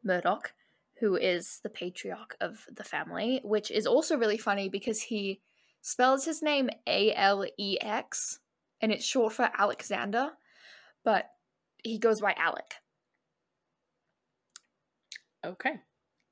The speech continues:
Speaker 1: <laughs>
Speaker 2: Interesting.
Speaker 1: If that's not a red flag already. So, he has just recently been found guilty on counts of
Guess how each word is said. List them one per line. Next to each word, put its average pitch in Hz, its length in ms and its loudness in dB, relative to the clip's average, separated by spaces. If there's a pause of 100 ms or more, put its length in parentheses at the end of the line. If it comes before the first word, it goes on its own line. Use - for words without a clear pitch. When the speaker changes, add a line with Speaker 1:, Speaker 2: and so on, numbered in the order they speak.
(360)
Speaker 1:
<laughs> - 240 4
Speaker 2:
Interesting. - 680 -2
Speaker 1:
If 262 140 2
that's 294 280 8
not 254 160 8
a 202 40 4
red 208 240 4
flag 226 260 0
already. 214 460 2 (2000)
So, - 300 2 (140)
he 247 140 -2
has 247 120 2
just 254 220 0
recently 294 800 0
been 202 420 0
found 190 340 -6
guilty 220 380 -2
on 190 380 -4 (340)
counts 190 320 -2
of - 140 -10